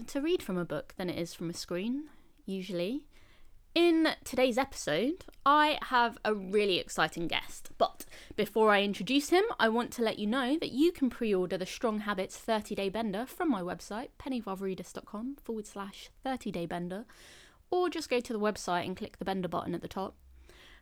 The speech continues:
For thirty days, you will focus on your flexibility with a specific goal of building a deeper range and build strength and control in those end range positions.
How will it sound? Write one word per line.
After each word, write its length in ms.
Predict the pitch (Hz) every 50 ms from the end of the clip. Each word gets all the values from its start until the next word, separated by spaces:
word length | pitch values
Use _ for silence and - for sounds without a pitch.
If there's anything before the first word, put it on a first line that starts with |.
| - - -
For 280 | - 247 240 240 233 214
thirty 380 | - - 339 349 - - 226
days, 380 | - 143 151 160 190 226 - - -
you 200 | 226 254 320 339
will 100 | 330 285
focus 500 | - - 202 196 - 214 190 202 - - -
on 100 | 359 359
your 100 | 330 294
flexibility 680 | - - - - - - 190 180 185 - - 180 190
with 140 | 196 220 214
a 60 | 262
specific 500 | - - - 277 - - 311 - 247 -
goal 240 | - 277 269 269 247
of 160 | 220 208 -
building 360 | - 269 311 311 285 247 208 185
a 60 | -
deeper 400 | - - 285 294 294 - - 208
range 380 | 208 247 262 233 190 170 -
and 100 | 190 202
build 240 | - 254 262 233 -
strength 640 | - - - - - - 294 302 302 220 - - - -
and 180 | - 214 220 -
control 520 | - - 220 208 - 269 277 262 208 175
in 200 | - - 240 254
those 200 | 262 254 247 233
end 160 | 233 220 208
range 260 | 196 196 190 185 - -
positions. 640 | 208 202 220 - - - - - - - - -